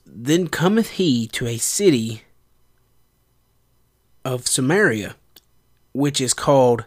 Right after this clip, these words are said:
Sychar, near to the parcel of ground that Jacob gave to his son Joseph. Now that's relating to a story in the Old Testament. Now Jacob's well was there.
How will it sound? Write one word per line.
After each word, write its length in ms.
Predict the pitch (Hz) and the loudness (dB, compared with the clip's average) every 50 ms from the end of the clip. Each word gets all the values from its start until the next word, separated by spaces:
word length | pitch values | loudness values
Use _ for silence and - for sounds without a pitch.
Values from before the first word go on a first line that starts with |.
| _ _ _ | _ _ _
Sychar, 800 | - - - - 143 147 156 143 - - 117 101 101 90 113 - - _ _ _ _ _ _ _ _ _ _ _ _ _ _ _ _ _ _ _ _ _ _ - | -10 -8 -6 -4 -4 -4 -4 -4 -4 -4 -4 -6 -8 -12 -14 -16 -18 _ _ _ _ _ _ _ _ _ _ _ _ _ _ _ _ _ _ _ _ _ _ -8
near 640 | 123 127 135 156 160 147 131 123 123 120 117 113 _ _ _ _ - | -4 0 2 4 4 4 4 4 2 2 -2 -4 _ _ _ _ -4
to 100 | - 156 | 0 0
the 120 | 143 139 127 | 0 0 -2
parcel 560 | - - - 180 190 180 - - 175 113 - | -6 -6 0 2 2 2 2 -2 -2 -2 -2
of 160 | 123 120 117 | -2 -4 -2
ground 520 | 123 135 139 139 123 117 113 113 107 - 117 | 0 2 2 2 2 0 -2 -4 -4 -4 -6
that 220 | 120 - - 120 | -8 -6 -8 -10
Jacob 480 | 117 127 143 147 143 143 147 127 113 113 | -4 -2 -2 -2 0 -2 -4 -6 -4 -4
gave 240 | 120 127 135 127 | -2 -2 -2 -2
to 140 | - - 104 | -4 -6 -6
his 180 | 123 117 110 - | -4 -4 -6 -4
son 260 | - 113 107 107 110 | -6 -6 -6 -8 -6
Joseph. 440 | 123 131 135 139 139 - - 113 - _ _ - - - - - - - _ - | -2 -2 -2 -2 -2 -4 -10 -14 -14 _ _ -20 -20 -20 -20 -20 -20 -20 _ -8
Now 120 | 131 131 | -6 -4
that's 240 | 131 139 143 143 - | -2 -2 -2 -2 -2
relating 460 | 135 123 123 123 123 123 120 123 123 117 | -6 -4 -2 -2 -2 -2 -2 -4 -8 -8
to 140 | - 120 117 | -6 -6 -6
a 120 | 113 110 | -4 -4
story 720 | - - - 135 127 123 120 117 113 113 110 110 101 - _ _ _ - | -6 -4 -2 0 0 2 2 0 0 -2 -4 -6 -8 -14 _ _ _ -10
in 140 | 123 113 110 | -8 -8 -6
the 120 | 110 107 | -6 -4
Old 220 | 107 104 104 101 - | -6 -6 -8 -8 -4
Testament. 480 | - 151 143 143 - 113 107 98 - _ _ _ _ _ _ _ _ _ - _ _ _ _ _ _ _ _ _ _ _ _ _ _ _ _ _ - | -2 -2 -2 -2 -4 -8 -10 -10 -12 _ _ _ _ _ _ _ _ _ -20 _ _ _ _ _ _ _ _ _ _ _ _ _ _ _ _ _ -4
Now 160 | 131 123 127 | 0 0 0
Jacob's 480 | 123 143 160 185 - 220 190 160 139 135 | 4 4 4 4 6 4 2 2 0 2
well 360 | 143 185 208 208 185 156 131 | 4 4 6 6 6 4 4
was 260 | 127 127 123 123 131 | 2 -2 -4 -4 -2
there. 420 | 143 151 139 123 110 - - - | -2 0 0 0 -2 -4 -8 -16